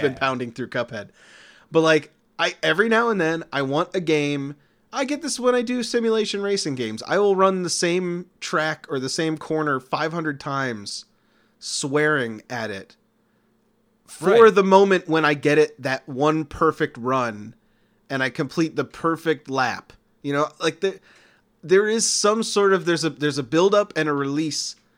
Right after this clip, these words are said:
Speaker 1: that you can only get from that kind of activity. And that you can, I think it's no different than if, i-, playing Cuphead and getting angry at it and perfecting it is no different than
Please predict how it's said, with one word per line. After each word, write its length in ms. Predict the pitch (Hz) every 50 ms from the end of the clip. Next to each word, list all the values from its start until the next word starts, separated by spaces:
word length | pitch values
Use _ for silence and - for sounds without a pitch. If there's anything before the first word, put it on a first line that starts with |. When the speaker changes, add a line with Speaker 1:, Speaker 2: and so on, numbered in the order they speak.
| _ _ _ -
Speaker 1:
that 220 | 131 139 135 151
you 100 | 156 156
can 140 | - - 156
only 320 | 151 160 165 180 190 185
get 320 | 156 147 151 147 143 - -
from 280 | - - 143 139 135 123
that 220 | 135 135 135 - -
kind 200 | - 147 143 143
of 80 | 135
activity. 600 | 135 127 123 - - 143 123 127 120 117 107 107
And 120 | - 131 131
that 100 | 131 131
you 160 | 139 156 156
can, 300 | 151 175 151 147 139 135 _ _ _ _ _ _ _ _ _ _ -
I 80 | 156 160
think 220 | 147 180 185 170
it's 140 | 165 151 151
no 180 | 160 160 165
different 420 | 160 160 165 165 - 175 170 - 147
than 140 | 156 147 147
if, 140 | 139 - - - _ -
i-, 260 | 143 143 - 147 123 -
playing 260 | - 170 170 165 156 143
Cuphead 500 | - 175 165 165 165 165 156 151 156 - -
and 160 | 139 135 131
getting 240 | 123 143 143 139 143
angry 300 | 147 147 135 139 143 135
at 100 | 131 131
it 180 | 135 127 -
and 120 | 127 120 117
perfecting 500 | - 131 - - 143 139 - 147 131 127
it 160 | 127 120 -
is 160 | 123 120 113
no 240 | 113 113 117 135 147
different 460 | 147 139 131 127 - 131 120 120 117 - _ _ - _ _ _ -
than 460 | 120 123 123 120 120 120 123 131